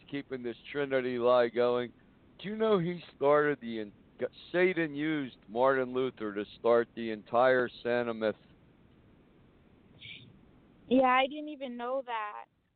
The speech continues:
Speaker 2: It ma-
Speaker 1: Yep.
Speaker 2: makes it even more disturbing.
Speaker 1: It is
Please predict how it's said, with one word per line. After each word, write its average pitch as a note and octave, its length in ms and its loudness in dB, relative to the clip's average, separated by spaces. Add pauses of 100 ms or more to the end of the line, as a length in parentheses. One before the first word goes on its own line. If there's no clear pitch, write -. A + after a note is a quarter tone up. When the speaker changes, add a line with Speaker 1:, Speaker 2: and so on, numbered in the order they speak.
Speaker 2:
It A3+ 160 -16 (220)
ma- A#3 400 2
Speaker 1:
Yep. E3 100 -4 (160)
Speaker 2:
makes C4 380 -2
it B3 80 -12
even B3 360 -4
more B3 640 2 (760)
disturbing. A3 880 -6 (760)
Speaker 1:
It G#2+ 120 -6
is D3+ 200 -2